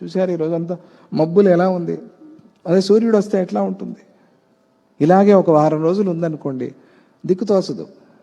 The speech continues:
బుద్ధి పనిచేయదు, చాలా ఇబ్బందులు ఉన్నాయి కదా, రోగాలు కూడా పెరుగుతాయి.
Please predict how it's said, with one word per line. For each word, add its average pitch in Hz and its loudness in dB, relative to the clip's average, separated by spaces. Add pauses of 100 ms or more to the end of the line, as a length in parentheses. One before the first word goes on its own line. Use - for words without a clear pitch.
(600)
బుద్ధి 160 0
పనిచేయదు, 185 0 (1700)
చాలా 233 2
ఇబ్బందులు 190 2
ఉన్నాయి 165 -2
కదా, 117 -8 (260)
రోగాలు 147 2
కూడా 170 -2
పెరుగుతాయి. 135 -8